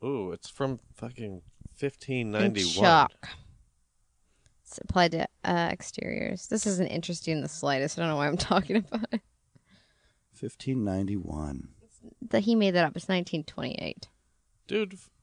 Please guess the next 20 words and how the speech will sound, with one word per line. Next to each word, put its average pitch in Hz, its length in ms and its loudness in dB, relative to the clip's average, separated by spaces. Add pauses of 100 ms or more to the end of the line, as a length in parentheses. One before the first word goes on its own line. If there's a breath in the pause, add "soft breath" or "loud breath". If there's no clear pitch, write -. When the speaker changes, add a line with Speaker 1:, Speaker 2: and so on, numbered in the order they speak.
(400)
Speaker 1:
its 143 180 -2
first - 340 -2
reference 170 400 0
dates 135 280 -2
back 131 240 0
to 113 100 -4
fifteen 147 520 -8
ninety-one. 123 520 -4
We're 90 120 -2
Speaker 2:
Wait, 233 160 2
Speaker 1:
looking 214 120 0
at - 0 -
Speaker 2:
really? 247 240 6
Speaker 1:
the 427 60 0
same 120 420 -4
page. 117 540 -8
Speaker 2:
<gasps> - 40 -10 (1000 loud breath)
Really? 453 440 -2
Speaker 1:
Yeah. 311 80 2 (140)
Speaker 2:
Fifteen? 330 220 -2